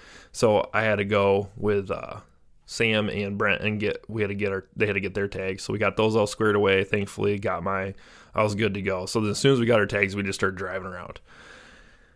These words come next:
And I happened to find this little, this little piece that I really liked. So we kinda snuck in there, checked it out. Yep, drove and checked a couple other spots out. And we had a relatively good game plan, uh, d-, evening one. So evening one would be Saturday n-,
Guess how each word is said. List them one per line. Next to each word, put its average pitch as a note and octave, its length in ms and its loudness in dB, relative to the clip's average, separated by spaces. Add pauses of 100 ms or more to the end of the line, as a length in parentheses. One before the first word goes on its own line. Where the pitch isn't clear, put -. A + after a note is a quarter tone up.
(180)
And G#2+ 100 0
I - 20 0
happened C3 300 0
to B2 60 2
find A#2+ 340 0
this G2+ 140 -4
little, G#2+ 260 2 (220)
this G#2+ 160 -4
little A2 120 0
piece G#2 340 -2
that G2 140 2
I F#2 60 2
really G#2 240 2
liked. F#2+ 500 -4
So - 160 -4
we A2 100 -2
kinda G#2 280 -2
snuck G#2 300 -4
in G#2 140 -2
there, G#2 200 -2
checked - 320 -6
it G2+ 40 -2
out. G2 200 0
Yep, G2 340 0
drove A2+ 300 2
and G#2+ 140 -6
checked G2+ 220 -2
a - 20 -16
couple G2+ 240 -2
other G2 100 0
spots F#2+ 380 -6
out. G2 240 -2
And G2 120 -4
we A2 60 -2
had C3+ 80 0
a D#3 60 2
relatively G#2+ 440 2
good G2+ 140 0
game G2 220 -6
plan, F#2 360 -12 (280)
uh, F2+ 180 -6
d-, F#2 260 -8
evening G2+ 380 -4
one. F2+ 280 -12 (1080)
So G2+ 380 0
evening A#2 420 -2
one G#2+ 240 2
would G2+ 180 -2
be G2 120 -8
Saturday G#2 440 0
n-, F#2+ 180 -6